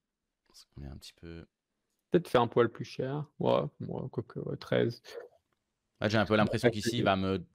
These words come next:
Speaker 1: jam pas mal. Et au,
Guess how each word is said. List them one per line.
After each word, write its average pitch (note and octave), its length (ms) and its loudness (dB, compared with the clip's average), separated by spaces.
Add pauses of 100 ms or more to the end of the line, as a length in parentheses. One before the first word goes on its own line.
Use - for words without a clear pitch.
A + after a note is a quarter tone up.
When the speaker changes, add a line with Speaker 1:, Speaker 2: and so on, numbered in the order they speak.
(160)
Speaker 1:
jam G2 440 2 (1300)
pas G2 140 4
mal. G#2 420 4
Et F2+ 520 0
au, F2+ 160 -4